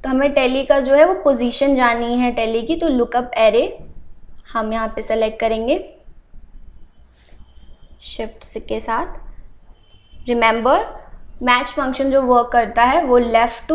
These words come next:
right और top to bottom work करता है। okay, and match function को exact match हमें चाहिए तो उसके लिए हम ज़ीरो डालेंगे। <clears throat> Sorry, so ये बता रहा है कि जो tally है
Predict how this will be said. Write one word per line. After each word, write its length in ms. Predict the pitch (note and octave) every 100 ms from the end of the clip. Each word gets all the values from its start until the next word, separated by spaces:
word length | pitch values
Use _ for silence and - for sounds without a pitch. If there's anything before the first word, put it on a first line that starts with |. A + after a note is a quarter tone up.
| F3+
right 320 | A#3 A#3 -
और 160 | G#3 G3+
top 240 | A3+ A3 -
to 80 | A#3+
bottom 340 | A3 G3+ A3 A3
work 220 | G#3 G3+
करता 280 | - - -
है। 200 | - - - - -
okay, 220 | A3+ F4 - - - _ - - -
and 140 | B3
match 240 | A#3+ B3+ B3+
function 440 | C4 B3+ C4 C4
को 200 | B3+ C#4 C#4 -
exact 440 | B3 A3 B3+ C#4 D4+
match 300 | C#4 C#4 D4+
हमें 220 | C#4 C#4+
चाहिए 380 | C#4 C#4 C#4 E4 - -
तो 60 | A#3+
उसके 220 | A#3 -
लिए 100 | A#3+
हम 140 | C4 B3+
ज़ीरो 300 | A3 G#3 G#3+
डालेंगे। 440 | G#3+ G#3+ A3 D4 - - - _ - - - - - - - - - _ - -
<clears throat> 320 | C4+ C4 B3 G#3+ G3+ - - - - - - - - -
Sorry, 260 | A#3+ A#3 D#4 - - - - -
so 160 | - E4+
ये 160 | F#4
बता 400 | E4 C#4+ A#3+ A#3
रहा 120 | D4 C#4+
है 100 | C4
कि 100 | D4+
जो 140 | E4+
tally 380 | - A#3+ A#3+ D4
है 160 | C4+